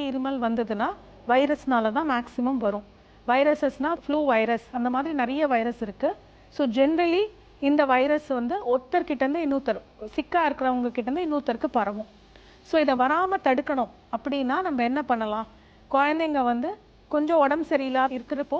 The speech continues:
அவங்கள வந்து கொஞ்சம் வீட்டிலேயே வச்சுக்கலாம். ஏன்னா வெளியில போனாங்கன்னா அவங்க மத்தவங்களுக்கு இதை ஸ்ப்ரெட் பண்ணுவாங்க. அதே மாதிரி கிரவுடட் பிளேசஸ் போகும்போது கொஞ்சம் ஜாக்கிரதையா இருக்கணும். முடிஞ்சதுன்னா குழந்தைங்களுக்கு மாஸ்க் போட்டுட்டு கூட்டிட்டு போங்க. ப்ளஸ் நல்லா அடிக்கடி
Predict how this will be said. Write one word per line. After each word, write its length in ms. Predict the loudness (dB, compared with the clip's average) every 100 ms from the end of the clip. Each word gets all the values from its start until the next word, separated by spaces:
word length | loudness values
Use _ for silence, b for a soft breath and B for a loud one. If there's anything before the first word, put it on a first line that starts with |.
| -4
அவங்கள 260 | -2 0
வந்து 220 | 0 0
கொஞ்சம் 220 | -2 -4 -4
வீட்டிலேயே 340 | -4 -2 0
வச்சுக்கலாம். 400 | 0 -2 -2 0
ஏன்னா 120 | 0 -2 -2
வெளியில 260 | 0 0 0
போனாங்கன்னா 400 | 0 0 0 0 0
அவங்க 160 | 2 0
மத்தவங்களுக்கு 520 | 2 0 0 -2 -4
இதை 100 | -4 -6
ஸ்ப்ரெட் 260 | -6 -8 -2
பண்ணுவாங்க. 420 | -2 -2 -4 -6 -10 -12 B B B
அதே 320 | -2 0 0
மாதிரி 340 | 0 0 0 -4 -8 -12 0
கிரவுடட் 360 | 2 2 0
பிளேசஸ் 420 | 0 -2 -2 -6 0
போகும்போது 420 | 0 0 -2 -2
கொஞ்சம் 260 | -4 -4 0
ஜாக்கிரதையா 480 | 0 0 -2 0 0
இருக்கணும். 320 | 0 -4 -10 -12 b b b b
முடிஞ்சதுன்னா 580 | 0 0 0 -2 0 -2 -4 -8 -2
குழந்தைங்களுக்கு 600 | 0 2 0 0 0 0 2
மாஸ்க் 320 | 0 0 -6 -2
போட்டுட்டு 300 | -4 -4 -10 -6
கூட்டிட்டு 300 | -6 -6 -6
போங்க. 260 | -6 -6 -8 -10 b b b b b b -8
ப்ளஸ் 240 | -2 -2 -2 -20 B B
நல்லா 280 | -2 2 4
அடிக்கடி 440 | 2 2 2 2